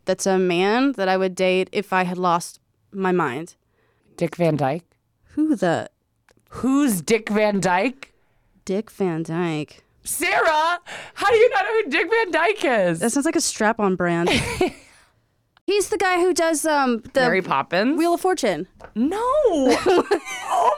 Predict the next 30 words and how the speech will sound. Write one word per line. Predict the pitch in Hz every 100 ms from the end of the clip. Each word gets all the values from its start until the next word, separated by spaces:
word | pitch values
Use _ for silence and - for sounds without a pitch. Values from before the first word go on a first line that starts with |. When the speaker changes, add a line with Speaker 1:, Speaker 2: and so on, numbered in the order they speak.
| 605
Speaker 2:
my | 698 554
God. | - 330 370 302 233 - - - _ _ _ _ _ _ _ _ _ _
Speaker 1:
Who's | - 262 285
that | - - -
female | - 220 190 180
comedian | - 196 180 160 156 165 - _ _ _ _ _ _ -
who | 226 233 214 196 - _ - _
did | 214 214 214 -
the | 208 208 185 -
Shell, | - - 220 208
the | 220 220
voice | 208 220 -
for | -
the | 196
Shell? | - 180 143 143 _ _ -
Speaker 2:
Um, | 180 160 143 131 - _ _ _ _ _ _ _ _ _
Speaker 1:
Marcel | 214 214 - 262 302
the |
Shell. | 320 233 214 202 202 202 - _ _ _
It's | 226 220 -
her | - 254 254 -
ex-boyfriend. | 226 - 220 202 185 175 156 - _ -
Speaker 2:
Oh. | 180 - _ _ _
Speaker 1:
Jenny | 233 226 269
Slate. | - 233 214 208
Speaker 2:
Yeah, | 208
Jenny | 185 160
Slate. | 143 156 - -
That's | -
it. | -